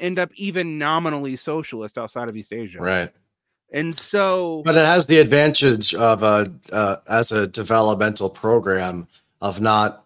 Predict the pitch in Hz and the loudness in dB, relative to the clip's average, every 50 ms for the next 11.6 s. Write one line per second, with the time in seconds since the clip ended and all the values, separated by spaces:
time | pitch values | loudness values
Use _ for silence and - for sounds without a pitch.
0 | _ _ 110 110 98 98 101 101 101 101 98 95 95 98 - - 98 98 95 98 | _ _ -2 0 0 2 2 2 0 0 -2 -2 -4 -4 -4 -6 -6 -4 -4 -2
1 | 95 95 90 85 - - - 107 104 107 104 - - - 90 87 87 85 85 - | -2 -4 -4 -4 -6 -4 0 0 0 0 -2 -4 -4 -4 -2 -2 -2 -4 -4 -6
2 | 78 92 92 90 87 98 92 95 98 95 92 90 - - 104 95 - 95 92 85 | -6 -6 -8 -6 -6 -2 -2 0 0 0 0 -2 -4 -4 -6 -8 -6 -6 -8 -8
3 | - - 92 101 95 95 90 - - - 98 98 95 95 98 92 90 90 87 85 | -8 -8 -6 -4 -2 -2 -4 -6 -6 -4 -2 -2 -2 -2 -2 -2 -2 -2 -4 -4
4 | - 90 87 85 85 85 85 90 90 - 90 87 90 - - 92 90 87 - - | -6 -6 -6 -6 -6 -6 -6 -8 -8 -8 -6 -6 -6 -6 -4 -4 -4 -4 -6 -4
5 | - 98 101 101 - 98 87 92 87 87 80 90 90 87 87 - - 90 87 87 | -4 -4 -4 -2 -4 -4 -2 -2 -2 -4 -4 -4 -4 -4 -4 -4 -4 -2 -2 -2
6 | 85 - 98 95 95 92 92 92 - - - - - - - - 117 123 123 127 | -2 0 0 2 2 0 -2 -4 -8 -14 -16 -16 -16 -12 -4 0 0 2 4 4
7 | 120 110 113 - - 113 113 110 - 107 98 87 98 98 101 98 92 87 87 98 | 4 2 2 2 2 2 2 2 0 -2 -2 -2 0 2 2 2 2 2 2 2
8 | 101 98 98 101 95 90 90 87 85 82 82 - - - - _ _ _ _ - | 4 4 2 2 0 -2 -2 -2 -2 -4 -6 -8 -12 -14 -18 _ _ _ _ -4
9 | - 113 110 98 - - 104 - - 95 92 95 95 92 90 92 101 101 101 92 | 0 0 0 0 0 -2 -2 -2 0 0 0 2 2 0 0 0 0 0 0 0
10 | 92 92 90 90 90 90 90 - _ 90 92 95 92 92 90 92 - - 92 90 | 0 0 0 0 -2 -4 -6 -10 _ -6 -4 -2 -2 -2 -2 -4 -2 -2 0 0
11 | 95 92 - - 101 104 104 104 104 101 - | 0 0 -2 -2 -2 0 2 2 2 0 -2